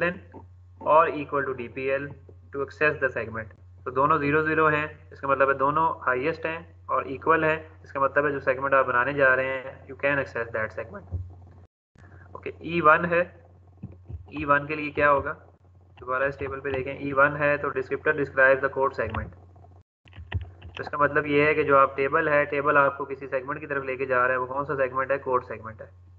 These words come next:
अब यहाँ पे देखें right side पे, उसका base address लिखा गया है वन ज़ीरो ए बी ज़ीरो ज़ीरो, ज़ीरो ज़ीरो भी लिखना चाहिए यहाँ अमूमन, दो zero left साइड पे भी लगाएंगे, ठीक है।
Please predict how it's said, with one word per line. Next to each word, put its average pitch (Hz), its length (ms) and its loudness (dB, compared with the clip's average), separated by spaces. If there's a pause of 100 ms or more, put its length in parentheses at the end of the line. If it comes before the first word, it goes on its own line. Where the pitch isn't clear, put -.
(1300)
अब 151 180 -8 (520)
यहाँ 139 180 4
पे 139 120 -2
देखें 131 260 -4
right 131 220 2
side 131 260 0
पे, 127 120 -6 (2000)
उसका - 220 -2
base 135 260 2
address 156 300 0
लिखा 143 260 2
गया 135 180 2
है 135 120 0
वन 131 280 0
ज़ीरो 131 220 -4
ए 135 200 -4
बी 127 180 -6
ज़ीरो 120 320 -2
ज़ीरो, 139 220 -2 (1120)
ज़ीरो 139 220 -6
ज़ीरो 156 200 -2
भी 147 80 -2
लिखना 131 240 -4
चाहिए 123 320 -4
यहाँ 120 180 -6
अमूमन, 117 200 -8 (240)
दो 127 180 2
zero 127 180 0
left 127 200 2
साइड 123 180 2
पे 120 60 -8
भी 117 100 -8
लगाएंगे, 113 400 -8 (640)
ठीक - 180 -10
है। - 120 -6